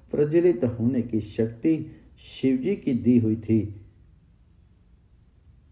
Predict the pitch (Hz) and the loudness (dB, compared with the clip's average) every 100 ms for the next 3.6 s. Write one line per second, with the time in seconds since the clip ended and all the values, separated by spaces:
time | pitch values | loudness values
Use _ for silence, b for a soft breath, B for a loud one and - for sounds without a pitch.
0 | _ _ - - 220 196 - 165 - 214 | _ _ -8 2 2 2 0 0 0 -2
1 | - 175 160 190 190 - 160 202 208 190 | 0 -2 -2 -2 -2 0 4 6 6 4
2 | 120 101 85 98 135 156 127 - 110 - | 0 -2 -2 2 4 4 0 -2 -8 -6
3 | 110 104 90 85 - | -4 -4 -4 -6 -8